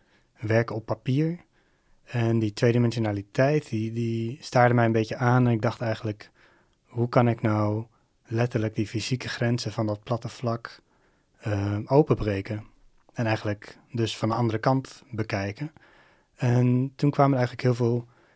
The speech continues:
ideeën in me op om dus, eh, foto's te bewerken. Of in ieder geval tweedimensionale werken te bewerken. En daarvoor heb ik, ehm, een mesje gepakt en dingen weggekrast. Ik heb schuurpapier gebruikt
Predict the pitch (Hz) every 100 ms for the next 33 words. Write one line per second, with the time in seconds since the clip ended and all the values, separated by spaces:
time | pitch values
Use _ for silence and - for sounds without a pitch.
0 | _ _ _ _ - 123 120 127 143 139
1 | 139 131 127 131 131 - 127 120 120 -
2 | - - 120 107 - 127 120 110 - 104
3 | 104 110 131 165 165 - _ - 107 110
4 | 95 - 107 101 107 - _ _ - -
5 | 104 104 104 - 104 113 117 117 123 123
6 | 123 131 - 117 117 120 123 123 139 -
7 | _ _ _ _ _ 110 98 104 101 104
8 | 104 104 104 - 98 98 107 - - -
9 | 123 101 101 104 107 113 - _ - 107
10 | 113 117 - - - 113 113 - 104 107
11 | 110 110 113 - - 113 - 120 110 -
12 | 127 117 123 113 107 107 107 107 110 -